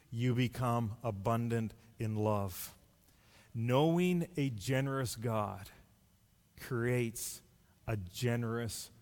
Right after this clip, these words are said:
people. So, God says, or the Bible says, and this parable tells us, what robs us of the joy of finding mercy at the manger?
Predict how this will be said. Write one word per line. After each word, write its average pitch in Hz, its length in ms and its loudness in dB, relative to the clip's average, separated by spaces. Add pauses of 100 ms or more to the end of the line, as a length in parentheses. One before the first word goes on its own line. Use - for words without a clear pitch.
(280)
people. 101 420 -8 (840)
So, 113 480 2 (720)
God 120 300 8
says, 117 440 0 (440)
or 120 140 0
the 110 100 -2
Bible 120 360 10
says, 117 340 0
and 107 100 -4
this 107 120 -2
parable 120 400 2
tells 107 320 0
us, 104 200 -6 (100)
what 147 260 2
robs 123 500 4
us - 400 -6 (800)
of 120 160 -2
the 120 80 0
joy 107 600 2
of 107 100 -4
finding 110 400 2
mercy 110 340 -2
at 107 100 -4
the 110 60 -6
manger? 98 540 -4